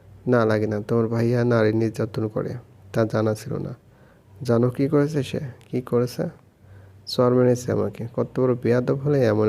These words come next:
করতে পারে? বিয়ের আগেই আমার গায়ে হাত তুললো, এত বড় সাহস!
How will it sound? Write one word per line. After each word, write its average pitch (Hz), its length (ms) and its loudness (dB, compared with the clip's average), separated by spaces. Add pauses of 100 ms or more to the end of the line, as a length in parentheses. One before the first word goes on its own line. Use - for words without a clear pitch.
করতে 110 360 -6
পারে? 104 260 -2 (200)
বিয়ের 131 280 -2
আগেই 135 300 2
আমার 123 220 6
গায়ে 117 240 2
হাত 120 220 -2
তুললো, 113 240 -2 (140)
এত 123 320 -4
বড় 127 200 0
সাহস! 127 380 -6